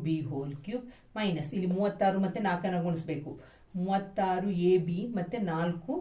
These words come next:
ಎ, ನಾಲ್ಕಾರ್ಲಿ ಇಪ್ಪತ್ನಾಲ್ಕು, ಎರಡು, ನಾಲ್ಕು ಮೂರ್ಲಿ ಹನ್ನೆರಡು, ಅದು ಮೂರು ಹದಿನಾಲ್ಕು, ನೂರ ನಲವತ್ನಾಲ್ಕು. ಎ into ಎ, ಎ ಸ್ಕ್ವೇರ್, ಇದು ಬಿ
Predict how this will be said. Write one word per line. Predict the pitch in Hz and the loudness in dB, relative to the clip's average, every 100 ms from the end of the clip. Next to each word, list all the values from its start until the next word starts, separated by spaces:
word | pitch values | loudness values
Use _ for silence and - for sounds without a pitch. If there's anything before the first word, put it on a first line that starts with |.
| - - 180 | -6 -12 -6
ಎ, | 160 - - - 196 | -6 -8 -18 -12 -6
ನಾಲ್ಕಾರ್ಲಿ | 175 185 185 185 285 370 - | -4 0 2 2 0 -2 -6
ಇಪ್ಪತ್ನಾಲ್ಕು, | 175 - 170 170 160 202 196 156 | -6 -2 -2 0 -2 -2 -2 0
ಎರಡು, | 160 160 196 165 | 0 0 -2 0
ನಾಲ್ಕು | 160 160 175 | 0 0 0
ಮೂರ್ಲಿ | 180 170 | 2 2
ಹನ್ನೆರಡು, | 156 160 151 | 2 0 -2
ಅದು | 143 | 0
ಮೂರು | 165 147 | 0 0
ಹದಿನಾಲ್ಕು, | 135 156 147 - - - - 180 | -2 -2 -4 -6 -16 -20 -8 -2
ನೂರ | 180 190 175 | 0 2 2
ನಲವತ್ನಾಲ್ಕು. | 151 147 151 143 165 | 0 0 -2 -2 2
ಎ | 180 185 | 4 4
into | 180 180 190 | 0 0 0
ಎ, | 339 - - 170 160 | -2 -6 -12 -2 2
ಎ | 165 - | 2 0
ಸ್ಕ್ವೇರ್, | - 143 139 - 208 175 | -2 -2 -2 -6 -6 -2
ಇದು | 247 | -2
ಬಿ | - | -2